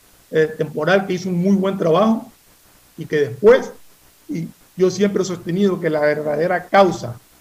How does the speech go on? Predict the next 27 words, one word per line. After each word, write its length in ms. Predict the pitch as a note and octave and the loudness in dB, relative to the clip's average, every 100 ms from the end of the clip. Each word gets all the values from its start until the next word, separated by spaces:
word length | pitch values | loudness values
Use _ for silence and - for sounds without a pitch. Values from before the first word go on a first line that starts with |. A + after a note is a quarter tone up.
| _ _ _ _ _ _ _ _ _ | _ _ _ _ _ _ _ _ _
de 80 | D3 | -8
lo 120 | C#3+ | -6
que 80 | C#3 | -6
pasó 300 | C#3+ C#3 F3 | -10 -6 -6
con 120 | F3+ | -4
el 80 | E3 | -8
Filambanco 680 | C3+ D#3 C#3 F#3+ A3 F#3+ - _ _ _ _ | -6 -8 -2 0 0 -4 -8 _ _ _ _
fue 140 | E3+ | -4
cuando 180 | F3 E3 | 0 0
lo 120 | D#3+ | 0
fusionaron 500 | D#3+ C#3+ D3 E3+ E3 | -2 -4 2 2 2
con 140 | E3 | 0
un 120 | D#3+ D3 | -2 0
banco 320 | D#3+ E3 D#3 | 0 0 -8
quebra-, 320 | - C#3 D#3 | -4 0 0
quebrado 360 | D#3 D3 D#3+ D3+ | 0 2 4 4
como 160 | D3 D3 | 2 -4
es 40 | |
la 100 | C#3 | -4
Previsora. 420 | C#3 B2 A#2 A#2+ _ _ _ _ _ _ _ _ _ _ _ _ - | -4 -6 -8 -12 _ _ _ _ _ _ _ _ _ _ _ _ -4
Pero 140 | E3+ | -4
en 60 | A3 | 6
todo 220 | B3 A3 | 6 8
caso, 240 | A3 F3+ | 4 4
allá 220 | F3+ F#3+ | 2 4
los 140 | F#3 E3 | 2 0
que, 280 | - C#4 | -4 -6